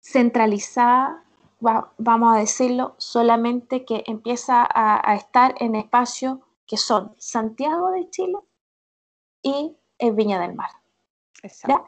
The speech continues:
Speaker 1: ¿Ya? El Gran Puerto, el Gran Puerto, el sector del Gran Puerto y Santiago, donde está la,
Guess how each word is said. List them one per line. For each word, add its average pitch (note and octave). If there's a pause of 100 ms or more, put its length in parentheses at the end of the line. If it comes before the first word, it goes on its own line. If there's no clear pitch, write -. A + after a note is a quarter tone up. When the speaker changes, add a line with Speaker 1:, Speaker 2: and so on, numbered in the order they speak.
Speaker 1:
¿Ya? A#3+
El A#3
Gran A#3+
Puerto, C#4+ (280)
el A3+
Gran A#3
Puerto, C4
el B3
sector A#3+
del A3+
Gran A3
Puerto D#4+ (460)
y B3+
Santiago, F#3+
donde A3+
está A#3+
la, A#3